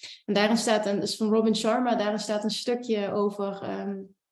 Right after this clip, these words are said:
ehm, een, een, een kindje in, in de supermarkt. En dat kind dat,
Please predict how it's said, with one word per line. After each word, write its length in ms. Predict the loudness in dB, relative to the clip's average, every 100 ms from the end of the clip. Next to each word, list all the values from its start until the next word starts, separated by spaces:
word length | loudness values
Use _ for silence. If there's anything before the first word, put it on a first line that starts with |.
| _ _ _ _ _ _ _ _ _ -20 _
ehm, 580 | -4 -2 0 0 0 -2 -6 -18 -20 -20 _ _ _ _ _ _ _ _ _ _ _
een, 260 | 2 4 4
een, 220 | 2 2
een 400 | 4 4 2 -2
kindje 400 | 4 6 8 6
in, 580 | 4 6 6 4 2 -6 _ _ _ _ _ _ _ _ _ _ 2
in 120 | 4
de 60 | 6
supermarkt. 1000 | 6 4 6 4 4 2 -2 -6 -12 _ _ _ _ _
En 880 | 0 2 2 4 4 4 0 -4 -14 _ _
dat 540 | -20 -6 0 2 0 0
kind 500 | 2 2 0 0 2
dat, 460 | 4 2 -2 -10